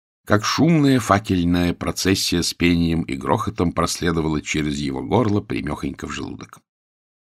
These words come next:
Второй стакан прошёл за первым, как поток раскалённой лавы, и помог движению процессии, прибавив к ней весёлый оркестр из медных инструментов.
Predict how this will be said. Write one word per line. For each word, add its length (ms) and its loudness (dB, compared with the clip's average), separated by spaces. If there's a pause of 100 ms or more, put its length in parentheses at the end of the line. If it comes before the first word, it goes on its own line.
Второй 460 6
стакан 440 2
прошёл 360 4
за 140 6
первым, 400 6
как 280 -2
поток 400 2
раскалённой 680 -2
лавы, 500 0 (280)
и 120 0
помог 360 4
движению 520 4
процессии, 600 2
прибавив 640 0
к 60 -8
ней 180 4
весёлый 500 2
оркестр 680 -4
из 200 -4
медных 480 -4
инструментов. 960 -10